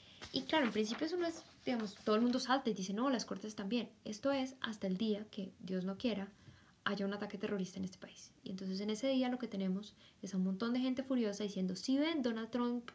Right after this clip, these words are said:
lo dijo y eso sucedió". Y entonces, de pronto y de la nada, Donald Trump lo que tiene es toda la legitimidad del mundo para cambiar el sistema en el que las cortes funcionan.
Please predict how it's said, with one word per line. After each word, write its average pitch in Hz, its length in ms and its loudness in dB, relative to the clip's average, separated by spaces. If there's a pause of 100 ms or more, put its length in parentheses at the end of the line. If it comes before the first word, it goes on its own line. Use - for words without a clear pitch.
lo 214 160 6
dijo 208 360 2 (400)
y 214 60 0
eso 214 160 0
sucedió". 190 640 2 (340)
Y 214 60 0
entonces, 214 460 0 (1120)
de 240 80 2
pronto 233 440 0
y 220 120 0
de 196 100 2
la 185 100 0
nada, 208 380 2
Donald 208 300 -4
Trump 226 240 -6
lo 240 100 -6
que - 80 -6
tiene 190 360 -2
es 190 120 -8 (120)
toda 240 180 2
la 262 120 4
legitimidad 196 600 0
del 190 100 0
mundo 233 400 2 (1080)
para 202 220 2
cambiar 190 380 2
el 202 100 -2
sistema 185 560 -2 (480)
en 214 100 0
el 202 100 2
que 202 100 -4
las 190 140 -2
cortes - 300 -8
funcionan. - 380 -12